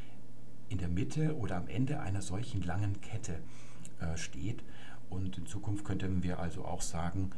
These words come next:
dieses Schönhaus. Die Idee ist also, dass hier Wörter in Serie geschaltet werden und dadurch, dass hier ganz gewisse formale Eigenschaften auftreten, wissen wir,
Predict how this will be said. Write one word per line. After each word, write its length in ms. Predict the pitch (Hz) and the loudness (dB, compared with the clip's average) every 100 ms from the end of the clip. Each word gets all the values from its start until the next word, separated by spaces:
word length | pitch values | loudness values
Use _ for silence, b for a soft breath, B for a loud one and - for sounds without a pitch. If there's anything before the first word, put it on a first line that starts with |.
| - | 0
dieses 320 | 104 92 98 | 0 0 0
Schönhaus. 800 | - 104 95 92 82 82 80 - - - - B B B B B | 0 0 2 2 0 0 0 -2 -2 -2 -2 B B B B B
Die 80 | 95 | -2
Idee 380 | 92 95 98 117 | 0 0 2 2
ist 280 | 139 131 - | 2 0 0
also, 440 | - 127 139 151 B B - | 0 2 2 2 B B -2
dass 240 | - 92 - | -2 -2 0
hier 300 | 98 101 85 | 0 0 2
Wörter 420 | 80 98 135 135 | 2 2 0 0
in 180 | 98 82 | 0 0
Serie 640 | 82 87 92 131 127 101 | 0 0 2 0 0 0
geschaltet 800 | 98 80 - 71 73 - 139 165 | 0 0 0 0 0 0 0 0
werden 460 | 71 71 - 147 160 B B B | 0 -2 0 0 0 B B B
und 260 | 98 92 B B - | 0 0 B B -2
dadurch, 420 | - 80 139 139 - | 0 0 2 2 0
dass 200 | 92 - | -2 -2
hier 220 | 113 110 | -2 0
ganz 280 | 90 120 - | 0 0 0
gewisse 400 | 95 98 - 92 | 0 0 0 -2
formale 720 | - 78 76 69 98 107 - | 0 0 0 0 0 -2 -2
Eigenschaften 680 | 87 120 127 127 117 - | -2 0 0 0 -2 -2
auftreten, 640 | 135 139 110 - 113 113 98 | -2 -2 -2 -2 -2 0 0
wissen 280 | 101 98 123 | 0 0 0
wir, 180 | 123 | 0